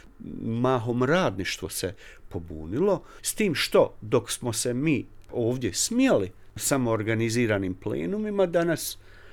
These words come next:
bodrimo djecu da na tim istim plenumima, na isti način organiziraju. Isti, ja se sjećam, dakle, nehijerarhijski, nema vođa,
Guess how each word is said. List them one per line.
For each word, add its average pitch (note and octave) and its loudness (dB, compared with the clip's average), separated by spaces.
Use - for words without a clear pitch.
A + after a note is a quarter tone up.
bodrimo C#3+ 10
djecu A2 4
da G2 2
na A2 -2
tim A#2 0
istim D3 4
plenumima, G2+ -2
na B2+ 0
isti F3 4
način A#2+ 0
organiziraju. F#2+ -2
Isti, A3 0
ja A#2+ 8
se A2 0
sjećam, G#2 2
dakle, F#2+ -4
nehijerarhijski, B2 4
nema F3 10
vođa, D3 4